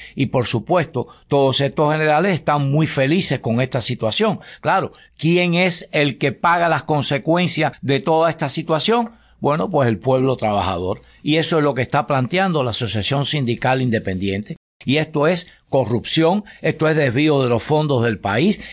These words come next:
esto es un gobierno paralelo y esto es un abuso para la, el erario nacional. Otro de los, eh, planteamientos de la Asociación Sindical Independiente de Cuba, la asic,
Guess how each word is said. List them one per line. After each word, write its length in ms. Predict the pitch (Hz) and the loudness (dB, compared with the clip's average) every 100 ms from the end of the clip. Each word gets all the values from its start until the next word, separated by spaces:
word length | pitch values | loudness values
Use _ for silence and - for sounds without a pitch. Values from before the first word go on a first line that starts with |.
| - | -4
esto 280 | 107 - | -2 0
es 40 | 147 | 2
un 160 | 160 | 2
gobierno 540 | 151 143 139 156 151 143 | 2 2 2 2 0 0
paralelo 560 | 127 117 127 202 220 - - | 0 2 2 2 0 -2 -6
y 120 | 139 | -2
esto 200 | 147 151 | -2 0
es 60 | 139 | 0
un 220 | 165 165 - | 0 -2 -2
abuso 640 | 143 135 202 165 - 107 - - _ | 0 2 2 2 -2 -6 -8 -20 _
para 380 | 131 131 131 - - | 0 2 0 -4 -14
la, 560 | - 117 117 120 113 101 - | -6 -2 0 0 0 -4 -8
el 180 | 127 123 | -4 -2
erario 400 | 123 139 143 131 | 0 0 -2 -2
nacional. 560 | 120 - 101 87 69 - _ _ _ - - - | -2 -4 -6 -10 -14 -20 _ _ _ -20 -20 -8
Otro 380 | - 175 180 180 | -2 0 0 0
de 80 | 160 | 2
los, 260 | 147 127 139 | 0 0 -2
eh, 140 | 131 | -2
planteamientos 760 | - 143 147 135 165 190 180 147 | 0 0 0 0 0 0 -2 0
de 80 | |
la 80 | 135 | 0
Asociación 560 | 123 127 110 113 170 175 | -2 -4 -4 -2 -2 -2
Sindical 640 | 165 143 127 156 151 160 - - | -2 -2 -2 0 0 0 -8 -14
Independiente 800 | - 120 123 123 117 147 160 147 | -2 0 0 0 0 0 0 0
de 180 | 117 104 | -2 -2
Cuba, 480 | - 165 170 - - - | 0 2 2 0 -10 -6
la 220 | 110 113 | -2 -2
asic, 600 | - 101 - 175 190 | -4 -6 -2 0 -2